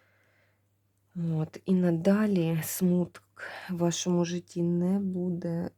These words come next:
е, з'являтися. Е, ви не будете у відносинах із, е, коханою людиною, яка прийде в ваше життя, а, плакати. У вас буде абсолютне щастя, ваше серце загоїться і будуть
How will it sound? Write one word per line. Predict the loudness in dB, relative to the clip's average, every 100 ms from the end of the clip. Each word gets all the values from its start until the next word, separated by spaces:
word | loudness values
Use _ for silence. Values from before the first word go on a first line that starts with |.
| -12
е, | -10 -10
з'являтися. | -8 -6 -4 -4 -4 -8 -12 -6 -6 -6 -12 -10
Е, | -6 -4 -4 -4
ви | -2 0
не | 2 0
будете | 0 -2 -4 -6 -6 -6 -6 -6
у | -2
відносинах | -2 0 0 2 -2 -4 -8 -6 -8 -10 -12
із, | -10 -10 -14 -18 -10
е, | -6 -6 -6 -8 _ _ _
коханою | -12 -6 -2 0 0 -2
людиною, | -4 -2 -2 0 -2
яка | -4 -6 -12
прийде | -10 -6 -4 -4 -8
в | -10 -20 -20 -20 -10
ваше | -8 -4 -4
життя, | -4 -8 -6 -4 -6 -8 -20 -20 -20 _ -8
а, | -6 -4 -6 -6
плакати. | -6 -6 -12 -14 -14 -16 _ _ _ _ _ _ _ _ _ _ _ _ _ _ -18 -6
У |
вас | -4 -4 -6
буде | -4 -2 -2
абсолютне | -4 -6 -4 -4 -4 -4 -4
щастя, | -4 -8 -8 -10 -12 -8
ваше | -4 -2 -4 -8 -8 -8
серце | -6 -4 -2 -2 -4 -12 -8
загоїться | -4 -4 -4 -4 -4 -6 -8 -8
і |
будуть | -6 -6 -4 -6 -8